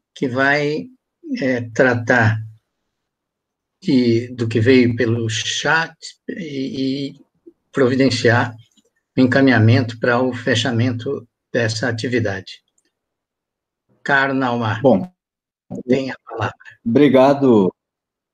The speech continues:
Speaker 2: obrigado, Nilson e colegas.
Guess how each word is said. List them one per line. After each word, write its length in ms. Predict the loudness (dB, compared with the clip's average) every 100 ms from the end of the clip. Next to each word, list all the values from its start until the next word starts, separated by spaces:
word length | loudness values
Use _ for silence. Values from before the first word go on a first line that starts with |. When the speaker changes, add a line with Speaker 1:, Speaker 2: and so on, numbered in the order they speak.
| _ -20 _
Speaker 2:
obrigado, 480 | 0 4 4 4 2
Nilson 540 | 2 2 0 -4 -6 -8 -14 -4
e 240 | 0 0
colegas. 840 | 0 2 4 2 0 -6 -8 -20